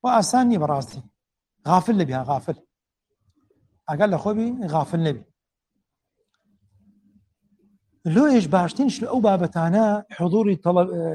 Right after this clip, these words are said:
درس، درس وطلب علمه. زندی دەکاتەوە، بە خەبەر دێەوە.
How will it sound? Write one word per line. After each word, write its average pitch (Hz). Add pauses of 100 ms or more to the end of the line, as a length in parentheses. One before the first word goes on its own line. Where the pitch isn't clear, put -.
درس، 180
درس 175
وطلب 160
علمه. 156 (1500)
زندی 156
دەکاتەوە، 123 (120)
بە 117
خەبەر 165
دێەوە. 131